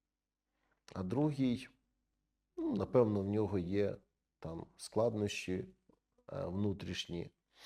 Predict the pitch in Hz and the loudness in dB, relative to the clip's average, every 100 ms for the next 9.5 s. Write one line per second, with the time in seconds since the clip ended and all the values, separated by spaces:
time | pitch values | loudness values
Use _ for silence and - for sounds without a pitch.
0 | - - _ _ - 104 113 - 113 117 | -16 -18 _ _ -4 2 4 4 8 8
1 | 101 95 92 - - - 110 - - - | 8 6 2 0 -10 -4 -4 -2 -4 -4
2 | - _ - _ - 101 113 95 - 82 | -6 _ -20 _ -4 0 2 0 -2 -4
3 | 82 82 - 82 101 104 101 - 120 165 | -4 -6 -6 -4 0 0 -2 -6 -6 2
4 | 160 107 104 - 113 131 113 92 110 123 | 6 6 4 2 0 4 2 4 2 4
5 | 131 110 90 - 95 110 98 87 85 - | 2 2 0 -2 0 2 2 0 -4 -4
6 | 85 85 76 98 98 90 85 85 95 113 | -2 -2 0 0 2 0 -2 -4 -2 0
7 | 117 110 110 - - - - 98 - 113 | 0 -2 -6 -20 -20 -20 -6 -6 -4 0
8 | 120 104 90 101 110 101 80 104 110 107 | 2 2 0 0 0 0 0 0 0 -2
9 | 92 92 90 87 | -2 -2 -2 -4